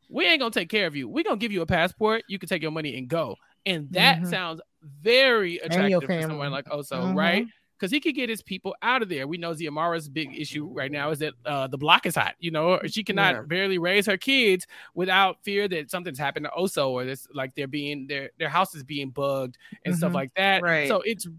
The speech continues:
Speaker 1: really attractive of, of a deal to, to go and run, uh, once he helps out the K G B.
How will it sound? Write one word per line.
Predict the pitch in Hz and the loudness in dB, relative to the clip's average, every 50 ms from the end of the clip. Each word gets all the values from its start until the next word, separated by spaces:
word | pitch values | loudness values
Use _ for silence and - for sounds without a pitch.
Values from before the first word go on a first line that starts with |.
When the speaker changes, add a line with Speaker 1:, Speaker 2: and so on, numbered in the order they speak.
| 175 185 | -8 -2
Speaker 1:
really | 240 269 302 311 311 302 294 269 233 | 0 4 4 4 4 4 4 4 4
attractive | - - 226 208 196 196 - - 175 170 170 - - _ _ | 4 4 4 6 6 4 4 0 0 0 -2 -4 -10 _ _
of, | 180 165 156 160 156 - - | -2 -2 -2 -2 -4 -6 -6
of | 180 180 160 | -4 -2 -2
a | 165 | -2
deal | 151 135 165 160 151 143 135 135 135 139 - - _ _ - | -4 -4 -4 -2 -2 -2 -2 -2 -4 -4 -6 -10 _ _ -4
to, | 170 160 160 | -2 -2 -2
to | 160 - - 170 | -2 -4 -4 -4
go | 151 135 170 165 165 160 156 156 156 - | -2 0 2 2 4 4 2 2 0 -2
and | - 151 143 147 147 151 | -4 -6 -6 -4 -4 -2
run, | 185 202 175 156 143 131 135 147 - - - - - - _ | -2 0 0 -2 -4 -4 -6 -8 -10 -14 -20 -20 -20 -6 _
uh, | 160 160 156 147 143 139 143 131 - | -2 0 0 0 0 0 -2 -4 -4
once | 160 180 180 175 | -4 -4 -2 -2
he | - 170 | -4 -4
helps | 143 131 165 156 151 - | -2 -2 -2 -2 -2 -2
out | 156 139 131 - | -4 -4 -4 -8
the | 135 | -6
K | - 156 135 | -4 -4 -4
G | 131 123 131 | -2 -4 -6
B. | 123 139 151 156 151 156 | -6 -6 -4 -4 -6 -6